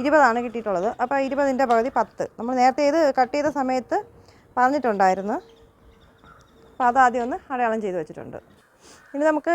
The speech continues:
ഈ അളവും ബാക്കിലെ ഈ അളവുമായിട്ട് നമുക്ക് ഇതേപോലെ ചേർത്ത് ഇവിടെ പിടിച്ചതിന് ശേഷം ഈ ബാക്കും ഇതുമായിട്ട് ഇതുപോലെ പിടിച്ച് നമുക്ക് ഇതേപോലെ ഒന്ന് വരച്ചിട്ട് ഇവിടെ അളന്ന് കൊടുക്കുക. ഇത്,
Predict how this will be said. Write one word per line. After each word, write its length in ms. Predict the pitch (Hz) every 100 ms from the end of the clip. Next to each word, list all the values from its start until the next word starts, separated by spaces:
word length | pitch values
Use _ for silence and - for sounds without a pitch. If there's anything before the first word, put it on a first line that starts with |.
| 302
ഈ 20 | 320 294
അളവും 260 | 294 370 - -
ബാക്കിലെ 340 | 247 269 330 311 277
ഈ 20 | 269
അളവുമായിട്ട് 380 | 262 269 247 254
നമുക്ക് 180 | 240 240 247
ഇതേപോലെ 400 | 247 240 240 311 - -
ചേർത്ത് 240 | 240 226 233
ഇവിടെ 140 | 247 226
പിടിച്ചതിന് 360 | 196 240 247 240
ശേഷം 240 | 202 294 349 _ _ _ _ _ -
ഈ 40 | 247
ബാക്കും 300 | 247 247 294 277 233
ഇതുമായിട്ട് 300 | 240 226 208
ഇതുപോലെ 240 | 202 226 208
പിടിച്ച് 200 | 185 285 285
നമുക്ക് 200 | 202 202
ഇതേപോലെ 220 | 208 196
ഒന്ന് 100 | 208
വരച്ചിട്ട് 280 | 175 - - 254
ഇവിടെ 180 | 254 320 _ _ _ _ _ _ _ _ _ _ _ _ _ _ _ _ _ _ _ _ _ _ _ _ _ _ _ 226
അളന്ന് 200 | 226 233
കൊടുക്കുക. 280 | 190 185 190 -
ഇത്, 100 | 220